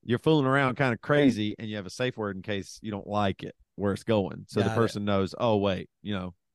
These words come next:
Speaker 1: you could be doing role play or something, and that, like, you know,
Speaker 2: Okay.
Speaker 1: so this is your, their
Speaker 2: First
Speaker 1: favorite. Yeah.
Speaker 2: First perv, we got Steven Reynolds.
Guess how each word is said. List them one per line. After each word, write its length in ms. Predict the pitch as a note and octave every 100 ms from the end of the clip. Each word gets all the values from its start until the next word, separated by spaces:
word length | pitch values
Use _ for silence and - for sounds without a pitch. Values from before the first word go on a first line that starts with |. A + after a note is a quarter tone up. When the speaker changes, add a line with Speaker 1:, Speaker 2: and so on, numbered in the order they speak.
| _ _ _ -
Speaker 1:
you 80 | B2
could 60 |
be 60 | B2+
doing 180 | A#2+ G#2+
role 220 | G#2+ G#2+
play 300 | - G#2 G2
or 40 | F#2
something, 340 | F#2+ F#2 F#2
and 120 | F2+
that, 140 | F#2+ -
like, 200 | - F#2 - _ -
you 80 | F#2+
know, 60 | D3
Speaker 2:
Okay. 180 | G#2+ F#2+
Speaker 1:
so 80 | G2
this 200 | G#2 F#2
is 100 | F2+
your, 200 | F2+ F2+ _ _ _ _ _ -
their 140 | G2+ E3+
Speaker 2:
First 180 | E3+ -
Speaker 1:
favorite. 320 | A#2 A2 G2+ -
Yeah. 240 | A2 F#2 - _ _ _
Speaker 2:
First 340 | - E3 -
perv, 440 | - F#3 C#3+ B2 A#2
we 120 | C#3
got 200 | C#3 B2
Steven 440 | - - E3+ E3 E3+
Reynolds. 760 | E3 C#3+ A#2 G2+ G#2+ - -